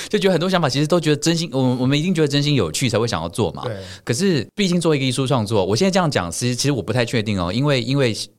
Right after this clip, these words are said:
Speaker 1: 因为其实说真的，我对这个装置艺术、视觉艺术的领域，我觉得那是很，很不一样的，我也不太了解那个整个创作的过程可能会是什么，但终究这个东西还是要跟观众产生对话，
Speaker 2: 嗯，
Speaker 1: 对不对？
Speaker 2: 嗯。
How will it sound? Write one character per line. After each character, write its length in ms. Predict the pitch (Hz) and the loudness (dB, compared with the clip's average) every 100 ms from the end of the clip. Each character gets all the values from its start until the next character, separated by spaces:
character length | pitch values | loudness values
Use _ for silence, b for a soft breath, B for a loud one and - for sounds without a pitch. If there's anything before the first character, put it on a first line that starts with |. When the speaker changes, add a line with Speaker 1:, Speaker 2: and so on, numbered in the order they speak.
| _ - | _ -6
Speaker 1:
因 100 | 160 | -2
为 60 | |
其 100 | 120 | 0
实 60 | 117 | 0
说 120 | 131 | 0
真 140 | 123 | 0
的， 80 | 117 | 0
我 120 | 90 | -2
对 320 | 85 113 95 87 | 0 0 0 -4
这 160 | - | -6
个 220 | 98 87 80 | -2 -2 -2
装 160 | 117 | -2
置 100 | 113 | -2
艺 60 | 113 | -2
术、 120 | 117 | -2
视 140 | 107 101 | -4 -2
觉 140 | 90 | -2
艺 60 | 95 | -4
术 280 | 104 80 B B B - | -4 -6 B B B -2
的 120 | 110 | -2
领 200 | 101 87 | 0 -2
域， 140 | 110 110 | -2 -2
我 120 | 87 | -2
觉 140 | 110 | 0
得 60 | 123 | 0
那 100 | 120 | 0
是 380 | 123 104 85 - | -2 -2 -4 -8
很， 220 | - 101 | -6 -6
很 140 | 90 95 | -4 -4
不 140 | 131 | -2
一 60 | 98 | 0
样 200 | 107 82 | -2 -2
的， 100 | 82 | -2
我 140 | 95 | 0
也 100 | 120 | -2
不 140 | 98 120 | -2 -2
太 120 | 131 | 0
了 140 | 98 | 0
解 80 | 101 | -2
那 80 | 95 | -4
个 80 | 98 | -2
整 160 | 92 | -4
个 120 | 80 | -4
创 200 | 85 127 | -2 -2
作 80 | 107 | -2
的 80 | 95 | -2
过 180 | 151 110 | -2 -2
程 240 | 95 80 | -2 -4
可 100 | 95 | -4
能 100 | 85 | -4
会 80 | 104 | -4
是 80 | 104 | -4
什 160 | - | -4
么， 160 | 69 - B B B - | -6 -14 B B B -2
但 380 | 165 120 95 - _ _ _ | 0 0 -4 -8 _ _ _
终 220 | 175 170 | -2 -2
究 420 | 160 185 110 80 - _ | 0 2 2 0 -8 _
这 100 | 170 | 0
个 60 | 151 | 2
东 140 | 185 | 2
西 100 | 143 | 0
还 100 | 110 | 0
是 80 | 120 | 0
要 80 | 113 | 0
跟 400 | 117 113 113 117 - | 0 0 -2 -4 -6
观 240 | 139 127 127 | -2 -2 0
众 320 | 131 82 - _ _ | -2 -2 -10 _ _
产 180 | - 85 | -6 -4
生 200 | 110 110 | -2 0
对 160 | 113 85 | -2 -2
话， 340 | 95 78 - | -4 -6 -10
Speaker 2:
嗯， 80 | 131 | -6
Speaker 1:
对 80 | 120 | -4
不 60 | 95 | -2
对？ 200 | 85 73 | -4 -4
Speaker 2:
嗯。 220 | 98 | -10